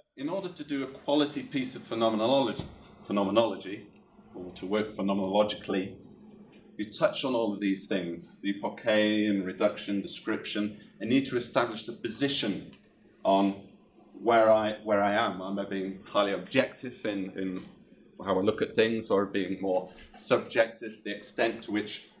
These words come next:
I'm involving others in my interpretation of what I'm seeing? All of those things are, if you like, are things to wrestle with in terms of quality in phenomenology. At least that's,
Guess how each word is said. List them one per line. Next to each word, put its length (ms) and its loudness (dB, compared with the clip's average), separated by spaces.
I'm 140 2
involving 640 2
others 520 0
in 80 -8
my 180 -2
interpretation 960 -4
of 120 -6
what 180 -4
I'm 160 -2
seeing? 460 -4
All 160 0
of 80 4
those 240 4
things 360 -6
are, 160 0
if 140 -10
you 80 -4
like, 240 4
are 80 -12
things 320 -2
to 100 -2
wrestle 420 2
with 160 -4
in 120 -6
terms 300 -6
of 160 -10
quality 520 0
in 80 -8
phenomenology. 760 -4
At 60 -2
least 200 0
that's, 360 -2